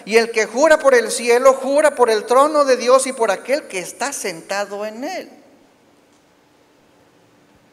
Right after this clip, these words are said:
Siguiente defecto, falta de integridad.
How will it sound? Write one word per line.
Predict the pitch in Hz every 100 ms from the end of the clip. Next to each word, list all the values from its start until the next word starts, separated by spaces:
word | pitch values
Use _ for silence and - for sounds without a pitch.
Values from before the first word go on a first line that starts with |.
| _ _ _ _
Siguiente | - 190 226 240 240
defecto, | 214 220 240 240 151 - _ _ _ _ _ _ _ _ _ _ _ _ _ _ _ _
falta | - 226 254 247 240
de | 196 180
integridad. | 165 160 160 151 143 147 120